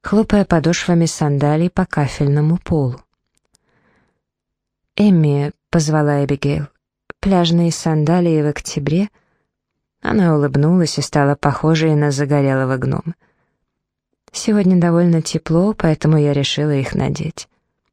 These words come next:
Джон усмехнулся. «Осторожнее. Чем больше вы одеваетесь как туристка, тем больше похожа на местную жительницу».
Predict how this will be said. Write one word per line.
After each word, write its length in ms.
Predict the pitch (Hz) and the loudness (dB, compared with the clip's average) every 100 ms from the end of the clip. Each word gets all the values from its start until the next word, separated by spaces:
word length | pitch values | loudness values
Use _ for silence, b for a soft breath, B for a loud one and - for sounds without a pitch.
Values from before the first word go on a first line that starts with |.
| _ - | _ 0
Джон 280 | 143 139 | 2 2
усмехнулся. 760 | 135 - 143 - - 135 - - - _ _ _ _ _ | 0 -2 -4 -2 -4 -4 -6 -12 -16 _ _ _ _ _
«Осторожнее. 840 | - - 226 165 156 175 - - 147 _ _ _ _ _ | -12 -4 0 2 2 0 -4 -8 -10 _ _ _ _ _
Чем 240 | - 247 220 | -6 0 2
больше 380 | 233 220 - 156 | 0 0 -2 0
вы 160 | 180 | 0
одеваетесь 680 | 175 151 143 156 175 - - | 0 0 0 0 -2 -6 -6
как 200 | 151 - | -6 -4
туристка, 640 | 143 135 131 - - 196 b b b b | -2 -2 -4 -8 -6 -6 b b b b
тем 240 | - 220 180 | -2 2 2
больше 320 | 190 - 185 | 2 0 -2
похожа 560 | - 143 139 143 180 | 0 0 0 0 2
на 140 | 196 175 | 2 2
местную 480 | 135 135 - 143 135 | 0 -2 0 0 0
жительницу». 720 | 127 - - - - - | -4 -6 -6 -4 -6 -10